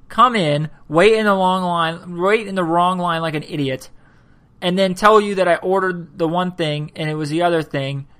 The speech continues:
and I'm making it up? Hey, maybe, maybe some people do that. I don't know. Maybe some people do that, right? But I said, "Yeah, sure, my receipt's here." Give her the receipt.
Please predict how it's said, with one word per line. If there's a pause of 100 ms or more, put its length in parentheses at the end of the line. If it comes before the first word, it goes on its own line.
(140)
and (640)
I'm
making
it
up? (1700)
Hey,
maybe,
maybe
some
people
do
that.
I
don't
know.
Maybe
some
people
do
that,
right?
But (680)
I
said,
"Yeah,
sure,
my
receipt's
here." (880)
Give
her
the
receipt.